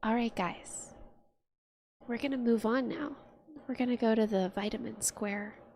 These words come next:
We're gonna see who's here.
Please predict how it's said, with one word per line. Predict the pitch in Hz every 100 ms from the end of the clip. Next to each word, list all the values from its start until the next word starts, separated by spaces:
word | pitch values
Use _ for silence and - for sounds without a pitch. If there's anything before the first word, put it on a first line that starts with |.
| _ _ _ _ _ _ _ _ _ _ _ _ _ _ _ _ _ _ _ _ _ _ -
We're | 302
gonna | 240 220
see | 214 220 214
who's | 220 214
here. | 233 262 202